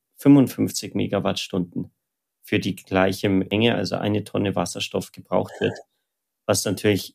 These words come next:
signifikant höher ist. Und da hat man natürlich irgendwie diesen größten Effekt hinsichtlich, ja, Nutzung von grad erneuerbaren Energien, dass man sagt, gut, man braucht nur zwanzig Prozent davon.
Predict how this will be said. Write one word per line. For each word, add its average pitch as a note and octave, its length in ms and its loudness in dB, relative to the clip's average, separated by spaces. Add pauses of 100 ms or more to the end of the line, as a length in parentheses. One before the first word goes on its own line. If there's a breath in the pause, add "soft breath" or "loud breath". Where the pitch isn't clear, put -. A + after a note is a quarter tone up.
(140)
signifikant - 1040 -2 (340)
höher F#2 340 4
ist. - 120 -12 (720)
Und G2+ 440 0
da G#2+ 400 4
hat A2 220 0
man A2+ 180 4
natürlich G#2+ 560 0
irgendwie G#2 280 0
diesen G#2 360 -4
größten A2+ 440 0
Effekt - 460 -2
hinsichtlich, A2 960 0 (120)
ja, F#2 180 2
Nutzung G#2+ 480 -2
von G#2 420 -2
grad G#2 260 -4
erneuerbaren G#2+ 640 0
Energien, G#2+ 640 -4 (400)
dass - 120 -12
man G#2 100 2
sagt, G2 180 2
gut, G#2 240 -4
man F#2+ 140 2
braucht G#2 340 0
nur G#2 320 2 (520)
zwanzig G#2 420 0
Prozent - 420 -4
davon. A2 400 0